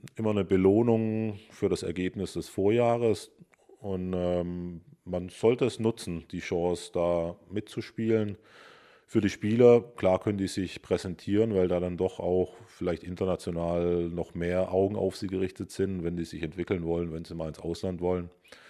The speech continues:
Kann man sich da empfehlen, nicht unbedingt jetzt in den ersten,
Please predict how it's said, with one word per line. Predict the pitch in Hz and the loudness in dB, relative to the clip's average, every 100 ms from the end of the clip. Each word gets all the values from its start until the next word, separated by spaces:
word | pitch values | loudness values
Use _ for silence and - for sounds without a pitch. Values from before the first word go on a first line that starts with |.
| - - - - _ - | -20 -20 -20 -20 _ -4
Kann | 92 | -2
man | 90 | -2
sich | 95 - | -4 0
da | 90 90 90 - | 2 2 -2 -8
empfehlen, | 95 90 - 92 104 107 101 - _ | -10 -6 -4 0 0 -2 -12 -20 _
nicht | 92 95 90 | -10 -10 -4
unbedingt | 98 92 92 87 | 0 2 2 -2
jetzt | 85 | -4
in | 85 | -4
den | 82 | -4
ersten, | 82 90 - 101 | -4 -4 -4 -12